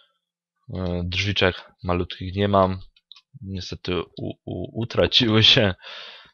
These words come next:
No i, no i cóż, no i, no i na razie muszę tak to przytrzymać sobie jak, jak mam. No, jako tako, no, jedzenie na razie,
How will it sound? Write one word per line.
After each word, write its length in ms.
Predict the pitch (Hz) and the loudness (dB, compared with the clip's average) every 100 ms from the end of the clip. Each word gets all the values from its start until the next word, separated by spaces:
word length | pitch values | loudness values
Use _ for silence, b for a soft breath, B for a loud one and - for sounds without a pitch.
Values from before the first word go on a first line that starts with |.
| _ - | _ -14
No 240 | 330 339 | -8 -6
i, 120 | 294 302 | -6 -8
no 80 | 302 | -8
i 60 | 285 | -6
cóż, 340 | - 87 98 | -2 -2 -2
no 180 | 110 113 | -6 -6
i, 40 | 120 117 139 131 | -10 -12 -16 -12
no 180 | 127 | -6
i 20 | 151 | -2
na 120 | 156 | 4
razie 220 | 156 151 | 6 6
muszę 220 | 139 139 | 2 0
tak 200 | 123 127 | 0 2
to 280 | - 117 113 - - | 2 0 -2 -10 -16
przytrzymać 480 | - - - 101 - | -10 -6 -4 -4 -4
sobie 220 | - 92 | -4 -2
jak, 260 | 87 85 87 - | 0 0 -2 -8
jak 160 | 90 90 | -8 -6
mam. 160 | 82 | -6
No, 260 | 90 113 135 - _ _ - - - - - | -6 -10 -12 -16 _ _ -18 -14 -12 -6 -2
jako 220 | 127 104 | -2 0
tako, 260 | 95 - 98 | -2 -2 -2
no, 100 | 95 | 0
jedzenie 340 | 95 95 92 | 0 0 0
na 120 | 90 | 0
razie, 340 | 87 85 87 | 0 0 -2